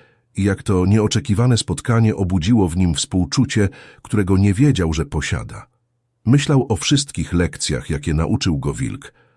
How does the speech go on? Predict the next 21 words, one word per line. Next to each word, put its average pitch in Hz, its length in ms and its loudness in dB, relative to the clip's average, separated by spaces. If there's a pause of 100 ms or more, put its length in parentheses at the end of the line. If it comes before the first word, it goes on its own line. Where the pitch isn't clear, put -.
(260)
o 92 160 0
odporności, 98 840 0
odwadze 82 580 -2
i 71 80 -2
przede 82 280 -2
wszystkim 80 420 -2
o 78 80 -2
znaczeniu 80 580 0
okazywania 80 600 -2
dobroci 80 640 -4
i 80 80 0
empatii, 76 560 -4 (600)
nawet 107 340 2
w - 100 -12
trudnych 76 420 0
sytuacjach. 64 760 -6 (680)
Kiedy 110 220 0
dotarli 135 460 2
do 98 120 2
nasłonecznionej 98 800 2
polany, 73 540 -2